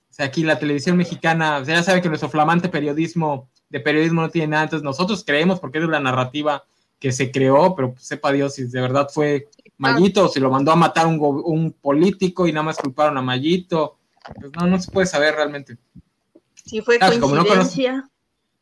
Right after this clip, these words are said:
Speaker 1: No, lo pudieron haber agarrado de chivo expiatorio, o sea, si se pudo... yo me sabía
Speaker 2: Claro.
Speaker 1: un, un chisme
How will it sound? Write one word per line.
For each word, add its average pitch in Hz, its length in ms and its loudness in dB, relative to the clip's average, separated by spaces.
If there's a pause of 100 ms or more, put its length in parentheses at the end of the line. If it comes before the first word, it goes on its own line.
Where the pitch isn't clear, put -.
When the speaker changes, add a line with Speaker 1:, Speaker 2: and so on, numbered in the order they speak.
(120)
Speaker 1:
No, 330 160 2
lo 254 100 4
pudieron 233 260 6
haber 254 240 6
agarrado 233 340 4
de 196 80 2
chivo 240 200 0
expiatorio, 202 640 0
o 143 40 -2
sea, 175 140 -2
si 170 180 -4 (100)
se 165 100 -8
pudo... 214 320 0
yo 240 220 2
me 311 100 0
sabía 220 340 2
Speaker 2:
Claro. 226 120 4
Speaker 1:
un, 226 240 2
un 226 180 2
chisme 214 600 2